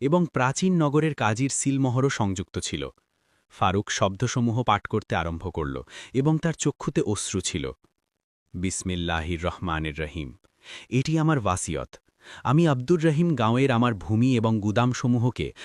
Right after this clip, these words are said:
আল্লাহ এবং দরিদ্রদের জন্য ওয়াকফ করছি। আমার কোনো পুত্রের এর ব্যক্তিগত অধিকার নেই,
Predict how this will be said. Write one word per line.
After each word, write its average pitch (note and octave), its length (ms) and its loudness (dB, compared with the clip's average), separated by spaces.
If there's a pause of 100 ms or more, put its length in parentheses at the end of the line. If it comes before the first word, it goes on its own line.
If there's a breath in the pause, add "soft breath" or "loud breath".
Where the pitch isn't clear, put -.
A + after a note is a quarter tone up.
(160 loud breath)
আল্লাহ B2+ 440 4
এবং B2 320 2
দরিদ্রদের B2 640 2
জন্য G2+ 260 0
ওয়াকফ G#2+ 380 0
করছি। - 480 -6 (420 loud breath)
আমার D3+ 260 4
কোনো E3 280 4
পুত্রের D#3 560 -2
এর A#2 160 2
ব্যক্তিগত C3 560 0
অধিকার G2 460 0
নেই, D2 260 -6